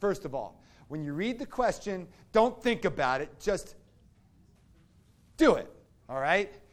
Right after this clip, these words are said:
S-, somewhat, there's four, five possibilities there, whatever. And then you're gonna add up your score. Sybil's gonna walk through that. And then you're gonna translate those scores, whoa, those scores onto a color profile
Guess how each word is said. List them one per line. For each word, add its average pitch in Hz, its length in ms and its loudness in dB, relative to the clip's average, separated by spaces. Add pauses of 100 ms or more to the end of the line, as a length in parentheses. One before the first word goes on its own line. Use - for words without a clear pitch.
(140)
S-, - 140 -20 (140)
somewhat, 196 640 -2
there's 147 160 -6
four, 226 480 4 (500)
five 208 260 -2
possibilities 156 760 -6
there, 76 260 -20 (380)
whatever. 117 260 -10 (340)
And 160 160 -8
then 254 160 2
you're 262 80 -4
gonna 214 180 0 (100)
add 220 200 2
up 254 180 -2
your 202 120 -6
score. 165 500 -4
Sybil's 175 320 -6
gonna 175 160 -10
walk 170 240 -6
through 160 180 -10
that. 127 340 -10 (220)
And 160 120 -12
then 190 80 -4
you're 190 80 -4
gonna 175 120 -4
translate 214 920 -6
those 240 240 6
scores, 156 520 0 (440)
whoa, 156 320 4
those 202 240 0
scores 170 540 -2 (440)
onto 180 360 0
a 165 40 0
color 190 300 4
profile 131 640 -2